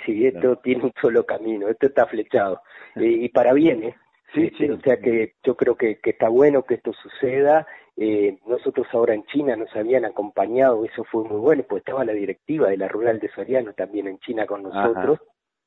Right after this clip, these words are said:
Speaker 1: y podían comprobar. Este, a veces cuando uno está en ese, en la parte oficial,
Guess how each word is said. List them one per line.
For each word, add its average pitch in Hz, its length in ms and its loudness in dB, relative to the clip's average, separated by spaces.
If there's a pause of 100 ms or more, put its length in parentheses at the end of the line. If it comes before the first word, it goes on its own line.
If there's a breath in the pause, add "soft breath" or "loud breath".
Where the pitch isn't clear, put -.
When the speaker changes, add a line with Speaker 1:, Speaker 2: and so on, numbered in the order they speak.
Speaker 1:
y 117 180 -4
podían 123 400 2
comprobar. 113 680 0 (280 loud breath)
Este, 95 420 -2
a 101 40 2
veces 151 300 0
cuando 131 240 0
uno 139 120 -2
está 139 200 2
en 143 100 -2
ese, 113 260 -6
en 104 60 -4
la 107 100 -2
parte 131 300 0
oficial, 127 560 2